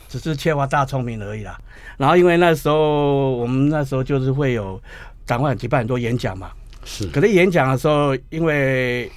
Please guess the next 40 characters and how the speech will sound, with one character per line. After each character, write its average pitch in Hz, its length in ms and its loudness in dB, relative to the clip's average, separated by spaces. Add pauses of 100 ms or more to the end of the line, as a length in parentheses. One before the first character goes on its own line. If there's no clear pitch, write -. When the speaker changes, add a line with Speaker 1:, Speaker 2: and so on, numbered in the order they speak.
Speaker 1:
你 123 220 -4
没 139 120 2
有 139 140 2
站 147 240 0
好 104 140 -2
一 113 80 -8
个 113 200 -6 (200)
进 190 160 4
会 165 180 0
场 110 180 -6
一 110 40 -12
个 120 180 -4 (200)
门 127 200 2
口 117 160 -2
的 107 80 -6
话， 107 260 -4 (100)
Speaker 2:
嗯。 110 260 -2 (100)
Speaker 1:
那 175 140 2
你 117 80 -2
就 139 180 -2 (180)
站 151 140 -2
不 127 60 -2
到 131 80 0
好 107 140 -6
位 110 160 -4
置。 90 200 -14 (440)
那 170 80 2
你 135 100 2
可 131 160 -2
能 131 140 2
就 147 140 0
是 143 180 2 (360)
到 143 160 2
最 139 160 0
后 135 80 2
人 127 120 0
家 139 140 0
前 123 180 -4
面 135 160 0
是 131 140 0